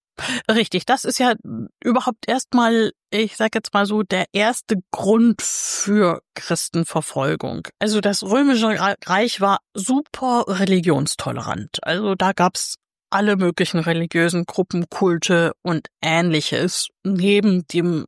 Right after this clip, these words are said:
offiziellen Staatskult. Aber wo das römische Reich absolut intolerant war, wenn man sich geweigert hat, den Kaiser als Gott anzuerkennen. Das war jetzt auch kein, also im letzten war es keine theologische Vergottung,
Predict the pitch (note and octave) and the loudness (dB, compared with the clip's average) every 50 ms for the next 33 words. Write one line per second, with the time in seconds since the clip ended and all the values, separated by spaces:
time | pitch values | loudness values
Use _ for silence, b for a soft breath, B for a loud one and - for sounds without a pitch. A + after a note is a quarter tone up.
0 | - _ A#2+ D#3+ F#3 - - D3 - - - D3 C#3 C#3 C#3+ D3 D#3 - - - | -10 _ -2 -2 -2 -2 -2 -6 -6 -6 -2 0 0 0 0 -2 -6 -12 -14 -6
1 | - D#3+ C#3+ C3+ E3 - - - F3 D#3+ - - F#3+ G3 G#3+ G#3 G#3+ A#3 B3+ B3+ | -2 0 0 0 0 -2 -4 -4 -4 -2 0 -2 -2 0 0 -2 0 -2 0 0
2 | B3 A3+ - - A#3+ A#3+ A#3 A3+ G#3+ G#3+ G#3+ G3+ G3+ G#3+ A#3 A3 - - - - | 0 -2 0 0 0 0 2 0 0 0 0 0 2 0 0 -2 -4 -8 -4 0
3 | D4+ E4 - - - - - C#4 B3 A#3+ A#3+ A#3+ - - - A#3+ C#4+ D#4+ E4+ D4+ | 0 0 0 0 -2 0 0 2 2 2 0 0 -2 -2 0 2 2 2 2 -2
4 | - - F3 D3 D3 D#3 C#3+ D3 D3+ E3 E3+ D#3 - - _ E3+ F3+ F#3+ G#3 A#3 | -2 -2 -2 -2 0 -4 -4 -4 -4 -4 -4 -4 -8 -6 _ 0 2 2 4 2
5 | B3 - - _ _ _ _ _ - F#3+ G3+ G#3 A3 A#3 A#3+ A3+ A3+ A#3 A#3 A#3 | 2 0 -2 _ _ _ _ _ -4 -2 0 0 2 2 4 4 4 4 2 2
6 | - - G#3+ G3+ G#3+ - - - - A3 G#3 F#3 F#3 F#3 G#3+ C4 A#3+ C4 B3 A#3 | 2 0 -2 0 0 -2 -4 -2 0 0 0 2 2 2 2 2 2 0 -2 -2
7 | - - - A3 - _ _ - - - - - G#3 G#3 G3 - - - F#3 G3+ | -2 0 -2 -2 -2 _ _ -12 -12 -12 -4 0 0 0 2 0 0 0 0 2
8 | G3 A3 G#3+ A3 A3+ G#3+ - _ _ - - - F#3+ F3+ - - F#3+ E3+ - - | 4 4 4 4 4 2 -4 _ _ -20 -2 0 2 2 2 2 0 -2 -2 -6
9 | - - - - - - - - - - - G#2 D3+ C#3+ E3 G3 G#3 G#3 - - | -10 -10 -8 -8 -8 -8 -8 -6 -8 -10 -10 -8 -8 -10 0 0 2 2 2 0
10 | - F#3+ G#3 A3+ G3+ G3 G3 - - - - F3+ F3+ - - - - - G3 G3 | 0 2 2 2 2 0 -2 -4 -6 -4 -2 -2 -2 -2 -6 -10 -4 -2 0 0
11 | G#3 G3 F#3 - G#3+ F#3+ - - G3+ A3 G3+ G3 G#3+ D#4 F4 - - - D#4+ C4+ | 2 0 0 0 -2 -2 -2 -2 -2 -2 0 2 0 0 0 -4 0 2 4 4
12 | A3 - - F#3+ - - - - A3 A3 G3 F3+ - - F#3 D#3 E3 G#3 B3 A#3 | 4 2 0 -2 -2 -4 -2 0 2 2 2 2 2 2 2 4 4 4 4 2
13 | - - E3+ D3+ - D3 C#3+ - - E3+ - - D#3+ - C#3+ - | 0 0 -2 -6 -6 -8 -6 0 0 0 0 0 -4 -6 -6 -8